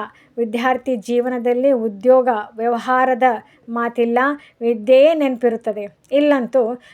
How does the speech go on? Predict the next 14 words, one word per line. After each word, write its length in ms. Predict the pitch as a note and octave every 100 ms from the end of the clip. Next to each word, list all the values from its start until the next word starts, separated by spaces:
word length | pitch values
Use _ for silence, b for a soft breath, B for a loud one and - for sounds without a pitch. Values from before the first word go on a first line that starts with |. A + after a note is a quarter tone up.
| b
ಕರ್ಮ 260 | D4 D4 D#4+
ಮಾಡುತ್ತಲೂ 600 | E4 D4+ C#4+ C#4 C#4 C4+ B3
ಗೃಹಸ್ಥ 560 | G#3+ A3+ A#3 C#4+ C#4+ -
ವ್ಯವಹಾರದಲ್ಲಿರುತ್ತಾ 960 | B3+ A#3+ A#3+ C4 B3 B3+ A#3 A#3+ A#3+ C4 G#3+ b b b
ವಿದ್ಯಾಭ್ಯಾಸ 680 | A#3+ G#3+ B3+ A#3 B3 A#3+ B3+ A#3+
ಮಾಡಿ 400 | A#3 C4 C4+ C4+
ಎಂದು 320 | B3 A#3 B3+
ತಂದೆ 420 | C#4+ A#3+ A#3+ A#3+ D4
ತಿಳಿಸುತ್ತಾರೆ. 600 | C#4+ C#4+ C#4 C4+ A3+ G#3 G#3+ b b b b -
ಸನ್ಯಾಸಿಗಳ 560 | D4+ D4+ E4 E4 D4+ D#4
ತರಹ 280 | D4 C4 C#4
ಮನೆ 240 | C4 B3+ C#4+
ಮಠವನ್ನು 500 | C#4 B3+ C4+ B3+ B3
ಬಿಡಿ 320 | G#3+ B3